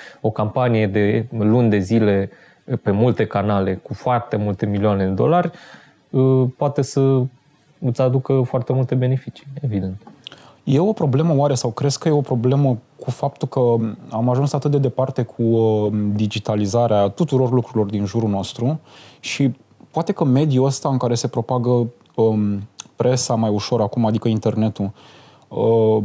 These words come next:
Speaker 2: poate că aici ne-am tră-, autotrădat oarecum. Știi de ce? Pentru că eu când am început să lucrez în presă, lucram la un, uh, ziar local și îmi plăcea senzația aia de, "Băi, deschizi ziarul, răsfoiești, mirosul ăla de tuș pe hârtie."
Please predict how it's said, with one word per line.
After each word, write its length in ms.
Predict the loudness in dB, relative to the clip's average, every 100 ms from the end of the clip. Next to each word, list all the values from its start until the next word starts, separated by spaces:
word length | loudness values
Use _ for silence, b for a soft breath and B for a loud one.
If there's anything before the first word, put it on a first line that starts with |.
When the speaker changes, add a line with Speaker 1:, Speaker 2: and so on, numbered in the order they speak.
| -2
Speaker 2:
poate 220 | -4 -4
că 100 | 0
aici 160 | 2 2
ne-am 520 | 2 2 2 0 -4 _ _ _
tră-, 280 | -2 0 0
autotrădat 880 | 0 0 2 0 0 0 0 -2 -4
oarecum. 440 | -2 -2 -2 -4 -6
Știi 220 | -4 -2
de 100 | 0
ce? 160 | 0 -2
Pentru 300 | -2 -4 -2
că 160 | -2 0
eu 120 | 0
când 100 | 2
am 60 |
început 200 | 0 -2
să 80 | -4
lucrez 260 | 0 0 0
în 100 | 0
presă, 340 | 0 -2 0
lucram 640 | 0 2 0 0 2 2 0 B B -2
la 140 | 2
un, 280 | 4 4 4
uh, 260 | 4 2 2
ziar 360 | 2 2 0 0
local 520 | -2 0 0 2 0
și 580 | -4 -2 0 2 2 2
îmi 140 | 0
plăcea 260 | -2 -4 -2
senzația 560 | 0 0 0 0 0
aia 100 | 2
de, 100 | 2
"Băi, 200 | 2 2
deschizi 380 | 2 -2 0 -2
ziarul, 400 | 2 0 2 2
răsfoiești, 540 | 2 -2 0 2 2 0
mirosul 340 | 0 0 0
ăla 100 | 0
de 60 | -2
tuș 260 | -2 -2
pe 140 | -2 -4
hârtie." 480 | -4 0 0 0